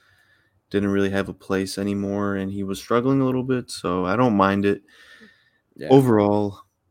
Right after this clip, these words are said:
Speaker 1: oh, they also extended Austin Riley during the deadline. So
Speaker 2: Yeah, it went super under the radar. But,
Speaker 1: yeah, I
Speaker 2: yeah.
Speaker 1: think the Braves did a great job. Just
Speaker 2: They just love extending players early. <laughs>
Speaker 1: Dude,
Speaker 2: Which
Speaker 1: their
Speaker 2: I don't
Speaker 1: whole
Speaker 2: blame them.
Speaker 1: infield is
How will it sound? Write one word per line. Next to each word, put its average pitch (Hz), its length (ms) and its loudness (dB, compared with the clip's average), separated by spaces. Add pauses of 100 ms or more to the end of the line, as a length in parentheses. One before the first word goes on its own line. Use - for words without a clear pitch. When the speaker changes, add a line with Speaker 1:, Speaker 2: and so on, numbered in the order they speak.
(680)
Speaker 1:
oh, 123 160 6
they 117 80 2
also 147 300 0
extended 107 500 -2
Austin 101 340 -2
Riley 95 300 -2
during 95 300 -4
the 95 80 -6
deadline. 87 520 -8 (920)
So 104 480 -2 (100)
Speaker 2:
Yeah, 135 180 2
it 117 40 0
went 127 240 -4
super 135 280 -6
under 113 200 -4
the 107 100 -6
radar. 107 440 -6 (380)
But, 107 120 -8
Speaker 1:
yeah, 98 180 -2
I 76 160 -2
Speaker 2:
yeah. 113 80 -8
Speaker 1:
think 135 160 -4
the 104 140 -4
Braves 95 260 -4
did 85 120 -4
a 82 60 -6
great 95 220 -6
job. - 300 -14 (960)
Just - 520 -18
Speaker 2:
They 127 80 -2
just 143 220 -8
love 117 240 -4
extending 107 440 -10
players 104 320 -10
early. 107 400 -10
<laughs> - 320 -20 (680)
Speaker 1:
Dude, 95 120 -4
Speaker 2:
Which 120 80 -4
Speaker 1:
their 120 100 0
Speaker 2:
I 117 40 -2
don't 117 80 -4
Speaker 1:
whole 117 120 -4
Speaker 2:
blame 107 200 -2
them. 104 60 -10
Speaker 1:
infield 92 360 -6
is - 360 -14